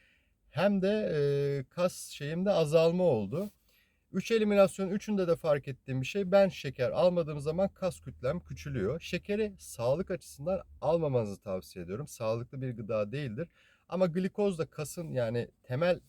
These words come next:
e, enerjisi olduğu için açıkçası ben normal böyle hard diyet yapmıyorken şeker kullanarak çok güzel define olabiliyorum.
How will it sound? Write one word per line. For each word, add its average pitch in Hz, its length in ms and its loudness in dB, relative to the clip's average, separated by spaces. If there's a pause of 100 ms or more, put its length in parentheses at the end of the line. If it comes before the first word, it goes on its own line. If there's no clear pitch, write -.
(220)
e, 104 360 -2 (180)
enerjisi 135 500 0
olduğu 160 300 -4
için 196 220 -6
açıkçası 147 580 -8
ben 147 200 6 (480)
normal 147 440 6
böyle 143 160 0
hard 151 340 -2 (100)
diyet 139 240 -6
yapmıyorken 156 640 -4 (220)
şeker 170 480 -2
kullanarak 135 520 -2
çok - 260 -10
güzel 147 300 -4
define 135 280 -4
olabiliyorum. 147 600 -2